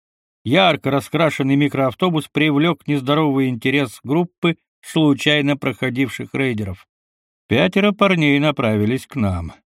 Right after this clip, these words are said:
Их было больше, поэтому моё присутствие они проигнорировали. Издали сообщили даме, какие позы им нравятся, и что они в полном понятии, при спаранах, и за каждую вдувку готовы платить.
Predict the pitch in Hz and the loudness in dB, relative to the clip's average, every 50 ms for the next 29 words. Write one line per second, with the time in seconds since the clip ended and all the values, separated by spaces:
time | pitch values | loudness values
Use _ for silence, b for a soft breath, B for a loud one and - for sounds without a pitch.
0 | _ _ _ _ _ _ _ - 120 131 123 131 143 156 160 170 175 175 240 226 | _ _ _ _ _ _ _ -4 -2 -2 0 0 0 2 2 2 2 2 0 0
1 | 135 107 - - - 85 73 - _ _ _ - 135 170 185 175 170 151 143 143 | 0 -2 -4 -8 -12 -14 -14 -18 _ _ _ -2 -2 -2 0 0 0 0 2 2
2 | 143 160 170 175 160 - 151 156 143 - 214 190 - - - 139 143 143 135 139 | 2 2 2 0 0 0 -2 -2 -2 -2 -2 -2 -4 -2 0 2 2 2 2 2
3 | 156 147 120 - 139 151 147 139 127 127 147 139 127 120 110 104 98 95 92 90 | 0 -2 -2 -2 0 0 0 0 0 0 0 0 0 0 -2 -2 -2 -4 -4 -6
4 | 87 - _ _ _ _ _ _ _ _ _ _ _ _ - 175 226 233 185 156 | -8 -12 _ _ _ _ _ _ _ _ _ _ _ _ 0 2 2 2 2 2
5 | 165 160 143 131 - - 135 120 110 - - 208 185 180 143 113 117 113 104 101 | 2 2 2 0 0 0 0 0 0 -2 0 0 0 0 0 0 0 0 0 0
6 | 104 123 156 170 - _ _ _ _ _ - 147 135 - 156 143 131 110 - 160 | -2 -2 -4 -6 -8 _ _ _ _ _ -2 -2 0 2 2 2 2 2 2 2
7 | 147 131 113 131 135 127 127 123 120 123 117 113 113 139 - - - 185 160 123 | 2 2 2 0 0 0 0 -2 -2 0 0 -2 -2 -4 -6 -8 -6 -6 -4 -4
8 | 123 117 - - 170 165 165 175 190 190 - - - 180 185 185 190 190 185 175 | -6 -4 -2 0 2 2 2 2 2 0 0 0 0 0 2 2 2 0 0 0
9 | 208 190 170 156 147 143 139 - 143 139 135 120 104 _ _ _ _ _ - 147 | 0 2 2 2 0 0 0 0 0 0 0 -2 -4 _ _ _ _ _ -4 -4
10 | 151 - - 147 139 131 127 135 147 151 151 147 - _ _ _ _ _ _ _ | -4 -2 0 0 2 2 2 2 2 0 0 -4 -6 _ _ _ _ _ _ _
11 | _ _ _ _ - 147 160 170 165 156 175 143 - 185 180 147 127 139 170 165 | _ _ _ _ -2 0 2 2 2 0 -2 0 0 0 0 0 0 0 2 2
12 | 156 139 123 127 123 135 196 180 - - - 160 147 139 156 160 - 170 160 147 | 2 0 -2 -4 -4 -2 -2 -2 -2 -4 -4 -4 -2 0 -2 -2 0 0 0 0
13 | 151 139 143 151 156 151 - - 131 104 - - | 0 0 0 -2 -2 -2 -2 -2 -4 -4 -6 -10